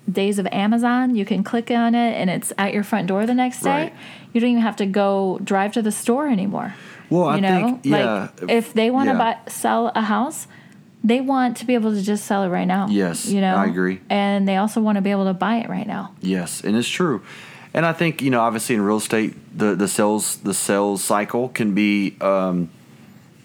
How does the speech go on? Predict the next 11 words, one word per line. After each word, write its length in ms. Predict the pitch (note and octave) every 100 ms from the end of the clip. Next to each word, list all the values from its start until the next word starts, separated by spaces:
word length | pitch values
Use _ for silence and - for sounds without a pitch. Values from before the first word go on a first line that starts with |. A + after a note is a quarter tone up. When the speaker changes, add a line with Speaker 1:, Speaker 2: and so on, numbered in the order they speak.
| -
Speaker 2:
you 120 | E3+
know, 200 | C#3 D3+
a, 260 | B2 B2
a 20 | B2+
little 200 | C#3+ D3
bit 160 | B2+
longer 400 | G#2+ G#2+ A2+ A#2+
than 160 | A2 G2+
some 200 | - G#2
other 220 | F#2+ F#2+
industries. 540 | F#2+ G2+ C#3+ D#3 -